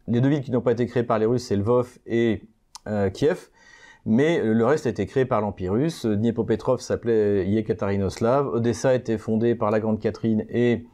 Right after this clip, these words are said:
euh, le duc de Richelieu. Donc, euh, Vladimir Poutine a fait un cours d'histoire pour expliquer ce qui est, est en train de se passer et il a montré tout ce qu'il a essayé de faire pour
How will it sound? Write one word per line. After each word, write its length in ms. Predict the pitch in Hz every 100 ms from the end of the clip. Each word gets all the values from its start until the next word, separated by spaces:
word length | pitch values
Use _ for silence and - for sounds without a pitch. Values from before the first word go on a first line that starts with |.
| _ _ - _ -
euh, 280 | 110 101 98
le 400 | 98 95 101 98
duc 160 | 123
de 100 | 120
Richelieu. 460 | 113 101 107 127 180 - - 117
Donc, 280 | 139 165
euh, 420 | 139 - 110 107 107
Vladimir 280 | 123 123 120
Poutine 360 | 117 180 190 -
a 200 | 123 113
fait 200 | - 175
un 100 | 135
cours 200 | 139 120
d'histoire 400 | 104 - 170 175
pour 120 | 127
expliquer 400 | 113 - 117 143
ce 80 | -
qui 120 | 117
est, 200 | 110 - -
est 180 | 104 123
en 40 |
train 160 | 117 127
de 60 |
se 80 | 113
passer 400 | 110 101 151 -
et 200 | 180 190
il 100 | 165
a 80 | 160
montré 560 | 135 117 131 147 147 _ _ _ _ _ _
tout 140 | - 180
ce 60 |
qu'il 200 | - 147
a 40 | 143
essayé 760 | 139 139 123 135 156 - - _ _ _
de 160 | 104 107
faire 440 | - 135 139 156 - _ _ _ -
pour 440 | 123 135 143 -